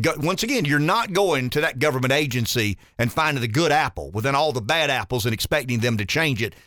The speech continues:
They have been too scarred and manipulated by the way the system works, that they're too beholden to the system, their retirement, their pension,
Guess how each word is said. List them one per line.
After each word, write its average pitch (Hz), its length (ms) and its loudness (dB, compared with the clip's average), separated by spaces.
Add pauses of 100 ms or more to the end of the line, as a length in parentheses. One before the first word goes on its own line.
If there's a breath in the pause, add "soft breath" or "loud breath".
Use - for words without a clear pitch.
(140 soft breath)
They 170 140 4
have 165 100 -4
been 131 160 0
too - 180 -2
scarred 151 480 2
and 120 100 0
manipulated 117 800 0 (220 soft breath)
by 131 160 4
the 127 100 0
way 131 220 2
the 110 100 -2
system 131 460 0
works, 120 400 -2 (300 soft breath)
that 139 160 0
they're 147 120 2
too 165 220 0
beholden 135 760 0 (240 soft breath)
to 147 80 0
the 117 80 -2
system, 127 400 0
their 139 160 2
retirement, 131 640 0
their 113 160 -2
pension, 123 580 0